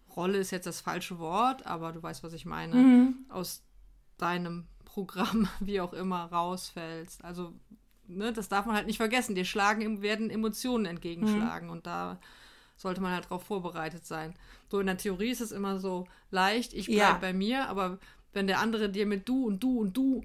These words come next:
Speaker 1: und „Du“ entgegen, ähm, kommt, dann, ähm, hilft es schon mal, noch mal zweimal tief zu atmen und trotzdem sachlich zu bleiben.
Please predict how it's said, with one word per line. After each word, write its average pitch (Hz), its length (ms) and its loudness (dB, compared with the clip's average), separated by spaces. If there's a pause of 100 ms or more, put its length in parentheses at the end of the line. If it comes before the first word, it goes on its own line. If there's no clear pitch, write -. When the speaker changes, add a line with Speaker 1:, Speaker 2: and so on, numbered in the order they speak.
(160)
Speaker 1:
und 196 200 -6
„Du“ 269 180 4
entgegen, 233 720 0
ähm, 247 500 0 (140)
kommt, 247 400 0 (120)
dann, 208 480 0
ähm, 202 500 -2 (720)
hilft 254 360 -2
es 220 60 -6
schon 262 220 -2
mal, 185 180 0
noch 175 160 -4
mal 180 160 -6
zweimal 185 340 -4
tief 190 240 -10
zu 175 140 -10
atmen 185 500 -4
und 196 140 -10
trotzdem 185 640 -8 (600)
sachlich 175 480 -6
zu 180 140 -16
bleiben. 175 420 -12